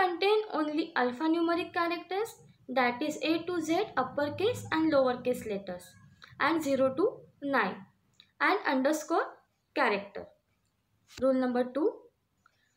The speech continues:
the first character must be a letter and the last one cannot be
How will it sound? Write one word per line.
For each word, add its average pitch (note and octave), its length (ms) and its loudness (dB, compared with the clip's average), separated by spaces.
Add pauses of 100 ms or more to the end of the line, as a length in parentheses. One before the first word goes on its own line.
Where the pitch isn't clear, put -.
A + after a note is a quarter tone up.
(200)
the F#4+ 140 4
first G#4 400 2
character G#4+ 600 2
must D#4 300 0
be D4+ 160 2
a D4 80 2
letter F4 380 0 (500)
and D4 240 0
the D#4+ 120 2
last E4 380 2
one F#4 220 0
cannot D#4 560 0
be D4+ 280 -4